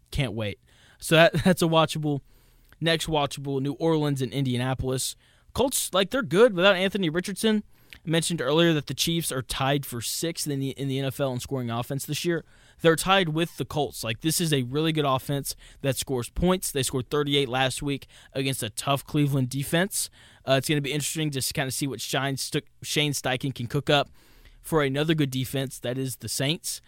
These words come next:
This should be a good game. Uh, the Indianapolis defense has been meh, but so is the New Orleans offense.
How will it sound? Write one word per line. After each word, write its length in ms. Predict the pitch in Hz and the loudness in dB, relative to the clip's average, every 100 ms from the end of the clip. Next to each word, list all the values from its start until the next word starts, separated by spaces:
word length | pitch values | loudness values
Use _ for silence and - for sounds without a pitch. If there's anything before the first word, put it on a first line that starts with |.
| - _ | -20 _
This 120 | - | -4
should 120 | - 202 | -2 0
be 80 | |
a 40 | 208 | -2
good 200 | 190 180 | 0 0
game. 400 | 165 190 117 98 | 2 2 0 -4
Uh, 180 | 110 127 | -4 -4
the 220 | 117 117 | -4 -6
Indianapolis 480 | 107 160 175 160 143 | -4 0 0 0 -2
defense 400 | 151 160 160 151 | -6 -4 -4 -4
has 120 | 135 | -4
been 280 | 131 131 123 | -4 -2 -2
meh, 240 | 120 135 160 _ _ _ _ _ _ | 0 0 -2 _ _ _ _ _ _
but 260 | 131 131 - | 0 0 -2
so 220 | - 156 | 2 2
is 80 | 160 | 2
the 100 | 165 | 0
New 120 | 156 | 2
Orleans 340 | 160 156 139 | 4 4 2
offense. 680 | 135 135 175 160 165 - - | 2 0 0 -2 -2 -10 -14